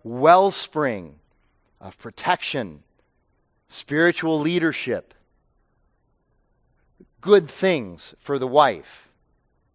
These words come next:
Okay? So Jesus does that for the church. He's the wellspring of leadership, strength, protection, and tenderness. Jesus is also the Savior.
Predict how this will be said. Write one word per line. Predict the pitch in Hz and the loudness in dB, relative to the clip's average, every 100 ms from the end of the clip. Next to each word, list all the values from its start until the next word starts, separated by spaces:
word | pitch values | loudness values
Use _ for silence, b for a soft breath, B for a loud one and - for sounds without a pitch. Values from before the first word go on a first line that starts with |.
| _ _ _ _ _ _ _ _ _ | _ _ _ _ _ _ _ _ _
Okay? | 120 120 147 190 _ _ _ _ - | -2 -2 -2 -8 _ _ _ _ -6
So | 151 | -6
Jesus | 120 190 233 190 156 | -2 0 0 0 2
does | 160 160 139 | 4 4 6
that | 160 - | 4 4
for | 185 | 0
the | 180 | -2
church. | - 220 175 - | 2 2 2 -2
He's | 160 135 | -6 -4
the | 143 | -4
wellspring | 131 160 190 196 - 165 139 | 2 4 4 2 -4 -4 -4
of | 117 | -4
leadership, | 143 175 160 135 - | -2 -2 -2 -8 -10
strength, | - 165 147 - | -6 -4 -4 -8
protection, | 113 - 156 - 147 | -8 -4 -4 -4 -14
and | 127 113 107 | -10 -10 -12
tenderness. | - 135 113 82 - - _ _ _ _ _ _ _ _ _ _ - | -12 -12 -12 -14 -20 -20 _ _ _ _ _ _ _ _ _ _ -4
Jesus | 180 262 233 190 | 2 4 2 -2
is | 170 | 0
also | 175 190 190 196 | 6 6 4 0
the | 185 | -2
Savior. | - 220 226 185 104 | 2 4 4 0 -6